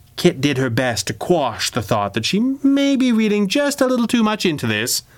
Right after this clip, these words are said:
and watched him over the rim of her cup. He discarded the smoking jacket that was draped across his form with a single cat-like motion and pulled on his day coat. The languid posture of the spoiled millionaire was gone,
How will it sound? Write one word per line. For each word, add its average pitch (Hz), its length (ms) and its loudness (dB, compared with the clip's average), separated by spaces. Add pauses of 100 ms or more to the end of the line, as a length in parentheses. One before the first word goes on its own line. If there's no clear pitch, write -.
(260)
and 131 220 2
watched 156 400 -4
him 90 320 -2
over 113 180 0
the 117 100 0
rim 127 320 0
of 117 100 -4
her 120 120 -4
cup. 117 400 -10 (720)
He 117 120 6
discarded 170 600 0
the 135 80 0
smoking 131 480 0
jacket 131 340 -2
that 127 100 -6
was 117 160 0
draped 127 340 -2
across 127 340 -2
his 117 140 -2
form 135 280 0
with 127 100 0
a 123 60 0
single 143 340 0
cat-like 120 540 -4
motion 123 340 0
and 135 180 0
pulled 165 240 0
on 160 160 0
his 151 140 0
day 139 260 0
coat. 104 320 0 (680)
The 107 100 2
languid 113 600 0
posture 113 560 -2
of 101 120 -2
the 107 80 -2
spoiled 117 460 -2
millionaire 107 500 0
was 95 180 0
gone, 104 580 -2